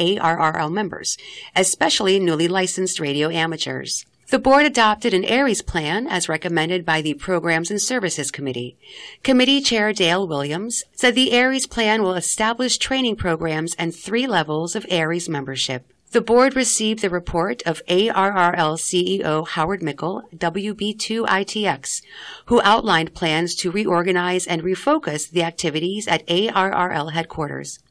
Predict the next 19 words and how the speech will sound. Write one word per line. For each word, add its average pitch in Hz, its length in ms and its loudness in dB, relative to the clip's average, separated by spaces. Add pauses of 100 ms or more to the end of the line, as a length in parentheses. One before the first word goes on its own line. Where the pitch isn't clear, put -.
(640)
Mickle 233 280 2
said 226 300 2
providing 214 540 2
better 220 260 2
value 202 400 0
to 208 140 -4
membership 170 600 0
is 170 80 -4
a 175 60 0
top 202 360 -2
priority, 196 640 -2 (460)
and 190 140 2
he 202 100 -2
sees 202 300 -2
value 208 360 2
creation 160 600 -2
and 170 180 0
value 156 300 -4
delivery 165 600 -2